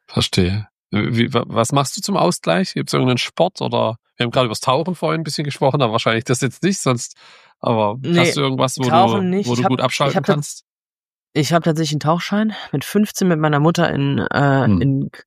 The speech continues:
Speaker 2: Griechenland gemacht, aber es ist auch schon wieder einige Jahre her. Boah, ich mach viel Sport, ehrlich gesagt,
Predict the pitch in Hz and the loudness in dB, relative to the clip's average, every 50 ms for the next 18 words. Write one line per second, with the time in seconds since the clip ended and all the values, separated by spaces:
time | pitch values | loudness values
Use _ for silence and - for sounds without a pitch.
0 | - - - - 180 - - 147 127 127 131 - - 131 135 156 160 - - - | -20 -8 -2 -2 -2 0 0 0 -2 -2 -2 -2 -2 -2 0 0 0 0 -2 -2
1 | 131 127 127 127 - 135 131 139 131 135 - - 143 143 135 131 131 127 - - | 0 0 0 -2 -2 -4 -2 -2 -2 -2 -2 -2 -4 -2 0 0 0 0 0 -2
2 | - - - 143 147 147 135 131 131 135 127 131 139 156 139 143 160 - - - | -2 -2 -2 0 0 0 0 2 2 2 2 2 0 0 0 0 -2 -2 -6 -18
3 | - - - - - - - _ _ _ _ - 113 123 113 120 123 139 127 - | -16 -14 -14 -14 -14 -16 -20 _ _ _ _ -10 -6 -4 -4 -4 -4 -4 -6 -6
4 | - - - 165 - - - - 139 135 151 170 180 - - - - - 180 185 | -6 -8 -8 -8 -8 -8 -4 0 4 4 6 4 4 0 -4 -12 -8 -6 -4 -4
5 | 175 - - 175 170 180 175 175 175 - | -4 -6 -6 -4 0 2 2 2 0 -2